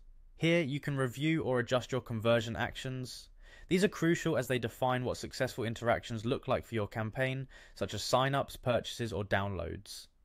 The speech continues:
Once satisfied, take a look at the customer acquisition settings. This is an opportunity to refine your target audience, ensuring you're reaching the people most likely to convert. Next, reassess your marketing objectives. Ensure they align with both your campaign's performance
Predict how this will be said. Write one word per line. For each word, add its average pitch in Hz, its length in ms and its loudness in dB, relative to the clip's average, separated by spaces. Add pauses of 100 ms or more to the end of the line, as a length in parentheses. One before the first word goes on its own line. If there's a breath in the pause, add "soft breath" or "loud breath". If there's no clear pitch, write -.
(200)
Once 190 220 6
satisfied, 180 540 4
take 165 220 0
a 170 40 2
look 151 220 0
at 107 120 0
the - 60 -4
customer 131 500 -4
acquisition 120 540 -4
settings. 127 640 -6 (300 loud breath)
This 165 120 2
is 185 100 4
an 196 100 4
opportunity 139 640 0
to - 100 -8
refine 123 420 0
your 117 120 0
target 110 400 0
audience, 123 640 -4 (200 loud breath)
ensuring 175 460 4
you're 160 120 4
reaching 131 360 -2
the 117 80 -2
people 127 400 -2
most 120 320 2
likely 113 320 0
to - 100 -10
convert. - 840 -2 (340)
Next, 156 320 4
reassess 156 500 2
your 135 80 2
marketing 117 460 0
objectives. - 640 -6
Ensure 196 320 6
they 208 120 10
align 170 300 8
with 156 140 0
both 147 200 4
your 139 100 2
campaign's 127 580 -4
performance 139 640 -2